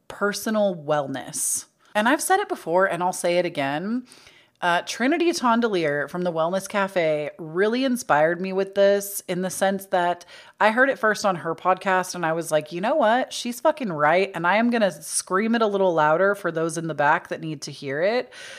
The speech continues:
But people like to shit on self-care and be like, "Ah, I'm, that face mask doesn't do shit." Yes, it does.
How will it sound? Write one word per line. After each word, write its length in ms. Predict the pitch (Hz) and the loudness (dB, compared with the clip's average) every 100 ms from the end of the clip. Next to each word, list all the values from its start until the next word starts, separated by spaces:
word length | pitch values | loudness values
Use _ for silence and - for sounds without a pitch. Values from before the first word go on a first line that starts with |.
| - - - | -20 -20 -10
But 760 | 156 185 185 185 185 - - - _ _ | 0 4 6 6 4 0 -12 -16 _ _
people 420 | - 240 269 403 370 | -10 -6 0 4 6
like 220 | 339 - | 4 2
to 120 | 240 | -8
shit 420 | - - 185 185 185 | -4 -2 2 2 2
on 180 | 190 185 | -4 -2
self-care 880 | - 185 185 - 185 190 202 208 - | 0 0 0 -4 0 2 2 0 -4
and 160 | 180 185 | -4 -4
be 160 | 196 185 | -2 0
like, 300 | 175 170 - | 0 0 4
"Ah, 440 | 247 220 165 143 - - - _ _ 175 - - | 8 8 6 4 -2 -18 -20 _ _ -20 -4 6
I'm, 400 | 269 262 233 196 | 6 6 -2 0
that 220 | 302 - | 0 0
face 300 | 226 220 - | -2 -2 -2
mask 340 | 208 214 208 | -2 -2 -2
doesn't 360 | 196 202 226 196 | 0 0 0 -6
do 200 | 196 226 | -6 -6
shit." 520 | - - 165 139 - - - - _ _ _ _ - | -6 0 2 2 -2 -14 -20 -20 _ _ _ _ -4
Yes, 340 | 170 220 233 | 4 4 4
it 120 | 240 | 0
does. 540 | 175 143 120 - - | 2 2 0 -6 -10